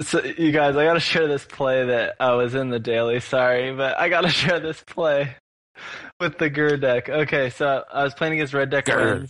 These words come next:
Speaker 1: I got a, a Obstinate Baloth on the board. Um, I was at thirteen life. He dropped, he had a, uh, shrine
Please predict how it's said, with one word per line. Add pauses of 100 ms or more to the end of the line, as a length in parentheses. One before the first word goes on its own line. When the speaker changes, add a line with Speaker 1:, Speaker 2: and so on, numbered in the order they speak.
(600)
Speaker 1:
I
got
a,
a
Obstinate
Baloth
on
the
board. (120)
Um, (160)
I
was
at (480)
thirteen
life. (460)
He (100)
dropped,
he
had
a,
uh,
shrine